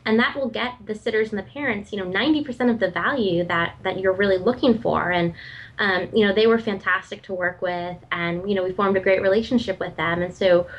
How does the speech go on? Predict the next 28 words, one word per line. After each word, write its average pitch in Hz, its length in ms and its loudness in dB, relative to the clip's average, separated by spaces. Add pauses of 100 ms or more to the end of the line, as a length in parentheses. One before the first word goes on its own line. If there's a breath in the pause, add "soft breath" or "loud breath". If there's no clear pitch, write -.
(160 loud breath)
we 233 140 6
rolled 214 280 4
that 196 200 0
out 247 280 0
about 190 260 0
a 180 80 0
month 214 220 0
ago, 160 540 -4
um, 170 500 -4 (840)
and 196 160 -2
we've 202 120 2
gotten 190 220 -2
great 180 160 -2
reception 190 400 -6
to 170 100 -6
it. 160 120 -4
You 180 80 -10
know, 170 80 -4
everybody, 180 380 -4
the - 80 -6
parents 196 420 -2
especially, 175 480 -6
parents 233 360 0
more 233 160 2
so 226 160 -6
than 190 120 -8
anybody 185 420 -4
say, 170 340 -6